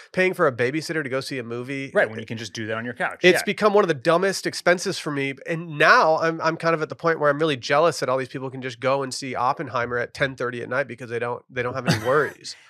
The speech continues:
Speaker 2: Well, so, I, I mean, I think Oppenheimer is, like, a good example. Like, like, which movie are you, well, maybe it's not a good example, but I, the, the dressing up, the, the, the, the, the Barbie core of it all, the
Speaker 1: Mm-hmm.
Speaker 2: fact that, like, the,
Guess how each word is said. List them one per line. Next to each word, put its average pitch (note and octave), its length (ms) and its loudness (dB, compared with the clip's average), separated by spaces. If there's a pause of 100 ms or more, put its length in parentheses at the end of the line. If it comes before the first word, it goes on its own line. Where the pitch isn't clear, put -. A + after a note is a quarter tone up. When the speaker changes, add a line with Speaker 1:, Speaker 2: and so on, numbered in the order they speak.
(160)
Speaker 2:
Well, F#3 240 4 (100)
so, F3 360 0 (180)
I, D#3+ 140 -2
I E3 40 -4
mean, D3+ 140 -2
I C#3+ 60 0
think F3 200 -4
Oppenheimer C3 500 -2
is, A2 120 -4
like, A#2 100 -4
a A2+ 60 -4
good A#2 160 -4
example. G#2 440 -6
Like, G2 300 -4 (460)
like, A#2+ 120 -2
which C#3 380 -2
movie F3 320 -4
are C#3 80 2
you, A#2+ 180 -6
well, A#2 360 -4 (180)
maybe B2+ 220 0
it's B2 100 -6
not C#3+ 140 -2
a G#2 40 -4
good F#2 120 -10
example, E2+ 380 -12
but A2+ 260 -2 (540)
I, D3 80 2 (240)
the, C3 240 2
the C#3 160 -4
dressing C3+ 500 -2
up, F#2+ 200 -6
the, G#2 220 -8
the, G#2+ 380 -6
the, G#2+ 260 -2 (100)
the, G#2+ 280 -8
the A#2 160 -6
Barbie A#2+ 380 -2
core A2 460 -4
of A2 160 -8
it G#2 100 -6
all, G2 280 -2
the F2+ 100 -10
Speaker 1:
Mm-hmm. C3 100 -8
Speaker 2:
fact A2 320 -4
that, A2 120 -10
like, G#2 340 -10 (120)
the, G#2 160 -6